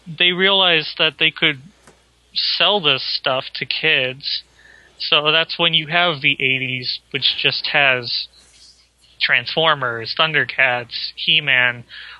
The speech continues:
all these things that kids could go out and buy action figures of. And then once you get to the nineties, you have, you still have that, but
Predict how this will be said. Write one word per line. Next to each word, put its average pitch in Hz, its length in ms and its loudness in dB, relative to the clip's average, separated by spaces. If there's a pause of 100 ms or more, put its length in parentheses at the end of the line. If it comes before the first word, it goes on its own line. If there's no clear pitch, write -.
all 160 200 4
these 143 340 0
things 156 380 0
that 135 240 0
kids 139 520 -2 (460)
could 135 160 -4
go 156 140 2
out 147 240 2
and 127 100 -14
buy 135 160 4
action 139 420 2
figures 123 460 -6
of. 120 320 -2
And 127 200 -14 (920)
then 170 180 2
once 175 180 0
you 165 80 2
get 160 160 0
to 156 100 -4
the 139 100 2
nineties, 151 840 -2 (480)
you 143 300 -10
have, 143 400 2 (880)
you 151 100 0
still - 240 -2
have 190 400 -2
that, 143 320 2 (180)
but 147 180 2